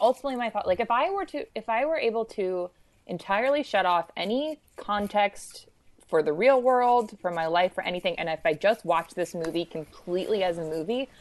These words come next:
I think it's really enjoyable. And Dredd's actually a really interesting character 'cause I think he is,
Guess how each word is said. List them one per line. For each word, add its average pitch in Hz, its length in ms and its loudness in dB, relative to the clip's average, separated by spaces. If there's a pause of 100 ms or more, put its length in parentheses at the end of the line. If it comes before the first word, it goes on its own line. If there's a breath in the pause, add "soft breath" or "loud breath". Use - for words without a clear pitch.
(140)
I 226 80 4
think 339 140 0
it's 240 100 -4
really 220 320 2
enjoyable. 190 440 0
And 156 120 -6
Dredd's 196 260 0
actually 196 280 -2
a 175 60 -2
really 170 180 4
interesting 170 400 -8
character 185 340 -2
'cause 170 160 -6
I 185 80 2
think 185 200 -4
he 185 100 -4
is, 339 400 0